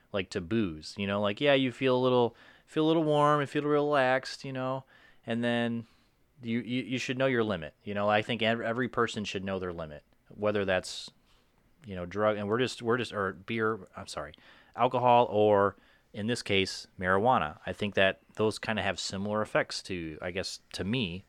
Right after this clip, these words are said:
you know, it would, but I think you need to kn-, need to know your cutoff, but I'd rather have a regulated product that's been verified that says, "Yeah, this is the only thing that's in it." Yeah, maybe it might be a little bit more expensive, but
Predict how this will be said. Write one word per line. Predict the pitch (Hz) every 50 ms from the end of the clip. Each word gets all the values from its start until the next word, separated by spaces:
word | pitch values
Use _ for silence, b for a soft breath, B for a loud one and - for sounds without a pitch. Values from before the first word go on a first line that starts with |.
| _
you | - 98 92
know, | 90 90 90
it | 87 85
would, | 85 87 85 85 87 92 - B B B B B B B B
but | 98 95 92 90 - - _ _ b b b b b b b b b b b
I | - 104
think | 98 127 123 113
you | 107 107 104
need | 107 107 101 98
to | 98 101
kn-, | - 95 101 101 95 85
need | 101 107 117 110 -
to | - 98
know | 95 101 101
your | 101 95 90
cutoff, | - - - 131 117 98 92 92 -
but | - 98
I'd | 101 101
rather | 98 101 104 110 117 104
have | 107 104 95
a | 92 90
regulated | 87 90 98 104 107 110 110 104 107 98 98 95
product | - - 120 113 98 92 90 - - - -
that's | 95 90 - -
been | - 98 92 92
verified | 87 98 98 101 101 92 - 95 92 90 90
that | 87 85 -
says, | - 92 85 85
"Yeah, | 92 90 82
this | 82 95 98 -
is | 117 101 90
the | 92 95
only | 92 107 123
thing | 120 127 143
that's | 143 135 131 - -
in | 123 101
it." | 90 87 - b b b b b b b b b b
Yeah, | - 95 107 117
maybe | 123 120 117 117 120 117
it | 117
might | 113 113 120 120
be | 123
a | 120 113
little | 110 113
bit | 110 107 107 101
more | 110 110 104
expensive, | 101 - - - - 123 117 - - 87 85 82 82 - _ b b b b b _ -
but | 82 87 85 85 80